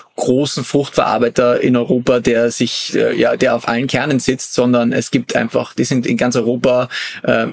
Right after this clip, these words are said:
dezentralisiert verbreitet. Und wir haben zusätzlich zu diesen Transformationstechnologien eben auch eine neue Supply Chain aufgebaut, um diese Kerne zu verwerten.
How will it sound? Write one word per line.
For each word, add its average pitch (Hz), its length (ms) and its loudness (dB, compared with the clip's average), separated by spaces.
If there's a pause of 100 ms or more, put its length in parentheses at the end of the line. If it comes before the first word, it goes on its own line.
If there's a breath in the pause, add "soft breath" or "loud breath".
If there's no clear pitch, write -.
(120)
dezentralisiert 127 760 0
verbreitet. 127 640 0 (300 loud breath)
Und 117 180 2
wir 120 100 0
haben 123 540 0 (140)
zusätzlich 135 460 -2
zu - 100 -4
diesen 110 220 -2
Transformationstechnologien 139 1500 -2 (180 loud breath)
eben 123 240 2
auch 117 180 0
eine 117 160 2
neue 113 200 0
Supply 110 360 -2
Chain 110 200 -2
aufgebaut, 110 680 -2
um 117 160 0
diese 117 220 0
Kerne 117 280 -2
zu 117 100 -10
verwerten. 120 640 -2